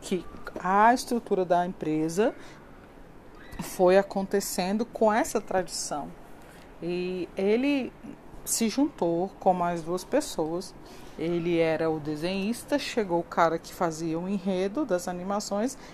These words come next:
e chegou, que eu não sabia, nada mais nada menos que Steve Jobs, que foi o cara do dinheiro, que foi o cara que investiu, que foi o cara que,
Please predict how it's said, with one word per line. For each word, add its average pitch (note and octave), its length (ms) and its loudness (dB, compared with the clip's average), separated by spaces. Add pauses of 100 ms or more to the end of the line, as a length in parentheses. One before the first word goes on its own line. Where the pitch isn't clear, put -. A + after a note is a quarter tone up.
(100)
e F4+ 80 -2
chegou, A#3 540 6
que - 220 0
eu E3+ 120 2
não F3+ 140 -4
sabia, G3+ 480 0
nada F3 240 0
mais D#3 220 -2
nada F3+ 200 2
menos A3 360 2
que G3+ 180 -6
Steve B3+ 320 0
Jobs, F#3+ 460 12 (1900)
que A#3+ 120 0
foi C4 180 6
o C4 60 4
cara G#3+ 520 6 (300)
do A3 500 4 (200)
dinheiro, F#3 760 6
que - 120 -10
foi - 200 0
o G3 60 0
cara F#3 440 6
que A3+ 220 0
investiu, A3 680 2
que F3+ 160 -6
foi F3+ 200 0
o E3+ 80 2
cara F3+ 520 4
que, F#3+ 480 -4